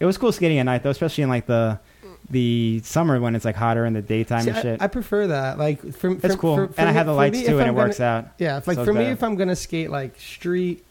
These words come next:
Speaker 2: or park or whatever, I don't wanna have anyone see me at this, at this age.
Speaker 1: Mm-hmm. <laughs>
Speaker 2: I wanna be alone.
Speaker 1: Yeah.
Speaker 2: Like, you know, so, like, when, when I would skate the park, I'd go really early before, like, the little kids go.
Speaker 1: Yeah, that's, like, the best time to do it, too.
Speaker 2: Right. Or, like, street's the same thing. Like,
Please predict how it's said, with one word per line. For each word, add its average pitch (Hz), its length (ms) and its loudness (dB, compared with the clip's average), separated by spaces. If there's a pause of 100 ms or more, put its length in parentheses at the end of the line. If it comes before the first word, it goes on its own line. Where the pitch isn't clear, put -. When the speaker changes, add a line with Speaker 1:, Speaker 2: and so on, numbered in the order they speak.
(160)
Speaker 2:
or 147 240 -2
park 139 500 -4 (160)
or 147 180 -4
whatever, 135 500 -2 (520)
I 151 80 -4
don't 202 160 -2
wanna 220 280 0 (420)
have 143 200 0 (100)
anyone 165 640 2
see 147 340 -2
me 123 260 -2
at 117 180 -6
this, 117 220 -8 (220)
at 135 240 -4
this 135 160 -2
age. 131 640 -4
Speaker 1:
Mm-hmm. 131 380 2
<laughs> 135 200 4
Speaker 2:
I - 80 6
wanna 226 260 4
be 214 140 0
alone. 156 640 -2
Speaker 1:
Yeah. 170 240 2
Speaker 2:
Like, 101 80 -4
you 156 80 -2
know, 160 120 2
so, 175 160 -2
like, 165 220 0
when, 170 240 -4
when 175 100 0
I 170 40 0
would 170 100 -2
skate 185 180 0
the 185 60 2
park, 175 240 -2
I'd 175 100 0
go 160 80 2
really 156 400 0
early 143 320 2
before, 147 360 0
like, 135 180 0
the 135 80 -2
little 131 200 0
kids 160 300 -4
go. 165 300 -2 (140)
Speaker 1:
Yeah, 160 280 4
that's, 131 140 2
like, 135 80 0
the 123 80 -2
best 117 220 0
time 113 200 0
to 101 60 -2
do 101 180 0
it, 98 60 0
too. 170 40 0
Speaker 2:
Right. 156 340 0
Or, 160 120 0
like, 170 200 0
street's 202 320 -2
the 180 80 -2
same 185 220 0
thing. 202 160 0
Like, 135 220 -2